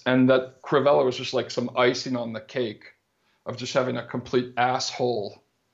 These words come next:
you know, like, Reverend Ernest Angley type faith healing, uh, homophobic racist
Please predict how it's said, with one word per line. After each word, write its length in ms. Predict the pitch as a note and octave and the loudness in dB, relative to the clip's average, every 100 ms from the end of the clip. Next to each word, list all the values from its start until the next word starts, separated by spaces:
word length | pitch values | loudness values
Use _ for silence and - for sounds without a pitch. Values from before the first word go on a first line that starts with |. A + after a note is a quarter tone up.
| _ _ _ | _ _ _
you 140 | B2 | -2
know, 100 | A#2+ | 0
like, 280 | A#2+ A#2 G#2+ - _ _ - | 4 2 0 -14 _ _ 0
Reverend 540 | B2+ C3+ C#3 C3+ C3 C3 | 4 4 4 -2 -2 0
Ernest 420 | B2+ C3+ B2+ - - | 0 0 -2 -6 -4
Angley 560 | B2 C3+ C#3 B2+ B2+ | 0 0 -2 -6 -8
type 400 | B2+ - C3 - | -10 -2 -2 -2
faith 340 | - C#3 B2+ C#3 | -4 0 0 -2
healing, 640 | - C3 B2+ A#2 A2+ A#2+ | -8 -4 -2 -2 -4 -6
uh, 260 | A2+ A2+ G#2+ | -4 -4 -4
homophobic 960 | - C#3+ C#3 B2+ - B2+ B2 B2 A2+ - - _ _ _ _ - | 0 2 2 0 2 4 4 2 -2 -10 -20 _ _ _ _ 0
racist 760 | B2 C3+ C3 C3 A#2 - - | 4 4 2 -6 -8 -12 -14